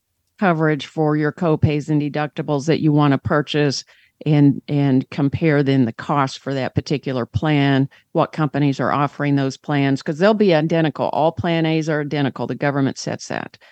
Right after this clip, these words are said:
All Plan B's are identical. And so once you know which one you want, then you wanna compare companies, their strength, their history, their premium increases to make a good decision for that Medigap that goes along with the original Medicare.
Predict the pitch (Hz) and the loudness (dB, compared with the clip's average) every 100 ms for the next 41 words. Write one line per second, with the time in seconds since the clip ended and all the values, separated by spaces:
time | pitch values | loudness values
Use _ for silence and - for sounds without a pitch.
0 | _ _ - 151 - 165 160 156 160 165 | _ _ 0 0 2 2 4 4 4 2
1 | 143 139 135 151 139 120 107 58 _ _ | 0 -2 -2 -2 -2 -2 -6 -8 _ _
2 | - 139 139 135 131 - _ _ - 160 | 2 4 6 6 4 0 _ _ -2 0
3 | 147 160 160 156 151 139 143 - 151 135 | 4 2 2 2 2 2 -2 -4 -2 -2
4 | 127 151 170 127 - 139 131 120 117 127 | 0 0 0 -2 -2 -4 -2 -4 -6 -8
5 | 127 135 123 - 139 127 120 123 113 113 | -6 -4 -6 -2 -2 0 2 2 0 -4
6 | - - 139 135 123 127 143 135 - 127 | -6 -4 0 0 0 -4 -4 -6 -4 -4
7 | 123 113 110 - - - _ - 196 180 | -2 -4 -6 -12 -20 -20 _ 4 8 10
8 | 160 151 143 - 131 127 117 117 - 135 | 8 8 6 2 -2 -2 -6 -6 0 2
9 | 123 - - 123 127 127 147 135 131 - | 2 0 -2 -2 -2 0 0 2 0 0
10 | 139 127 110 147 151 143 113 - 139 123 | 0 0 2 2 2 0 -2 -2 0 0
11 | - 135 151 143 127 135 160 147 135 131 | -2 -2 0 0 -2 -2 0 0 -2 -2
12 | 131 - - _ - 160 131 131 131 - | -4 -4 -14 _ -8 -4 -2 -2 -2 -2
13 | 127 123 131 - - 82 | -2 0 -2 -6 -6 -4